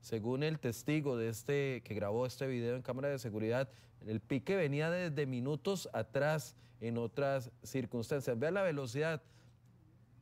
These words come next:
Insisto, ¿qué tienen que hacer los motociclistas circulando en medio de vehículos? ¿Qué tienen que hacer los motociclistas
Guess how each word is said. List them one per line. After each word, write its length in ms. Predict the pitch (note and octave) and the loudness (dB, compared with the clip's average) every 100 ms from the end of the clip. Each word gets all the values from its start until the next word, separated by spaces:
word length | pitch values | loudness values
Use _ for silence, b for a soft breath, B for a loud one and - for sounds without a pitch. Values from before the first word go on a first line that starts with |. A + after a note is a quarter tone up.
| - | -8
Insisto, 600 | A2+ A2+ - E3 - D3 | -6 -4 0 0 0 -4
¿qué 100 | C#3 | -2
tienen 240 | D#3 F#3 | -2 0
que 80 | D#3+ | 0
hacer 260 | A#2 B2+ C3 | 0 0 2
los 200 | C#3+ B2+ | 0 0
motociclistas 960 | A#2 G#2+ G#2+ G#2 B2+ A#2+ - C#3 B2 - B B - | -2 0 0 0 2 2 2 0 0 -6 B B -8
circulando 600 | - A#2+ - A#2 A#2 C#3 | -2 -2 2 2 4 2
en 100 | C#3 | 2
medio 420 | C3+ C3+ C#3 D3 | 2 4 2 0
de 320 | B2+ A2+ C3 - | -2 0 0 0
vehículos? 840 | A2 A#2 A#2 C3+ - B2 G2 F2 | 0 2 4 2 2 2 2 0
¿Qué 120 | - A#2 | -2 0
tienen 260 | C#3+ D#3 | 2 2
que 80 | D3+ | 2
hacer 180 | A2+ B2+ | 2 2
los 120 | C#3+ | 2
motociclistas 1000 | D3+ C3+ A#2+ A2+ B2 C3 A#2 D#3 D3+ - | 0 0 -2 2 2 2 2 0 0 -2